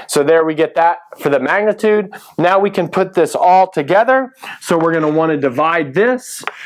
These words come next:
by all of this cubed.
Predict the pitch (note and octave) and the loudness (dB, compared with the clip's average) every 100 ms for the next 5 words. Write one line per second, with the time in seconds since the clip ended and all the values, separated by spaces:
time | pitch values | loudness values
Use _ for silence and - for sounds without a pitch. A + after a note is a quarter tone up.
0 | - - D3+ D3+ C#3+ C#3+ - E3 F#3+ F3+ | -14 -4 0 0 0 -2 0 2 2 0
1 | D3 D3+ F3 C#3 - - _ - - A3+ | -2 0 -2 -2 -12 -18 _ -8 -2 0
2 | G#3+ B2+ B2 E3 F#3 | 2 2 0 -2 -4